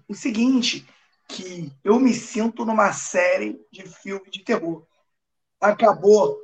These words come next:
a primeira parte da série, o ator principal era quem? Paulo Souza, né? E começa a segunda parte da série com o ator principal, Vitor Pereira. Se você for pegar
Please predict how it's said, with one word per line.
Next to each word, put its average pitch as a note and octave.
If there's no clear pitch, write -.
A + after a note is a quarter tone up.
a G3+
primeira G3+
parte -
da F#3+
série, A#3
o G#3
ator B3+
principal A3+
era A3
quem? -
Paulo A3
Souza, D#3
né? -
E B3+
começa A3+
a A3
segunda G#3+
parte G#3
da F#3+
série F#3+
com G3+
o G#3
ator G3+
principal, F3+
Vitor G3+
Pereira. F#3
Se D#3
você E3+
for B3+
pegar G#3+